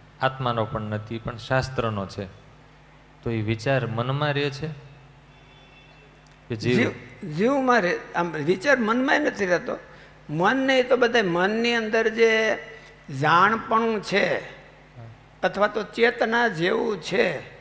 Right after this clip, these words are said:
Speaker 2: એ મહારાજે કીધું એ બુદ્ધિનું જાણપણું છે. બુદ્ધિના જાણપણે કરીને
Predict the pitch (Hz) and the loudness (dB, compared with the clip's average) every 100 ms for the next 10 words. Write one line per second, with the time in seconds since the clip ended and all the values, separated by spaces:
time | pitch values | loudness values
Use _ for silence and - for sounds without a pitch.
0 | - - - - 196 196 202 202 196 190 | -20 -20 -20 -6 -4 2 2 2 -2 -4
1 | 202 208 196 196 202 175 175 156 123 120 | -2 -2 0 0 0 0 0 -2 -4 -6
2 | 113 98 92 113 - 120 147 156 185 202 | -6 -14 -16 -16 -18 -10 -10 -4 -4 -2
3 | 190 180 175 175 185 180 180 180 175 185 | 0 2 0 -2 -2 -2 -2 -2 -2 -2
4 | 190 233 226 | 0 0 0